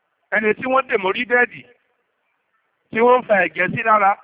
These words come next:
tí wọ́n ń fomi sí lára, tàbí ẹni tó ṣẹ̀ṣẹ̀ ṣiṣẹ́ abẹ tán, tí ò lè gbé orí, tí ò lè gbé ẹsẹ̀, ọkàn lè máa gbọ́ pé wọ́n ń pèrun jímọ̀ ni,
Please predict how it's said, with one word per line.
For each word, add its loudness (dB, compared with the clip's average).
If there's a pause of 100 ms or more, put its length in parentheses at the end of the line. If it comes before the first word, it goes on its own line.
(580)
tí -8
wọ́n 2
ń -4
fomi -2
sí -10
lára, 0 (1500)
tàbí 0
ẹni 0
tó -2
ṣẹ̀ṣẹ̀ -4
ṣiṣẹ́ -8
abẹ 0
tán, 2 (3250)
tí -8
ò 4
lè 2
gbé -4
orí, 4
tí -8
ò 0
lè 0
gbé -8
ẹsẹ̀, -2 (1500)
ọkàn -2
lè -6
máa -2
gbọ́ -4
pé -8
wọ́n -2
ń -14
pèrun -6
jímọ̀ -8
ni, -14